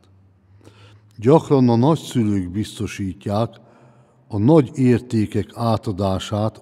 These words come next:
unokáiknak. Sokféleképpen lehet olvasni egyházirodalomban, különösen a pápának az írásaiban,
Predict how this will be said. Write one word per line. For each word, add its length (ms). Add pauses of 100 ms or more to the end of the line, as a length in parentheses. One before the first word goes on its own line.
unokáiknak. 1080 (4000)
Sokféleképpen 1300 (160)
lehet 380
olvasni 420
egyházirodalomban, 1120 (280)
különösen 400 (240)
a 120
pápának 540
az 140
írásaiban, 840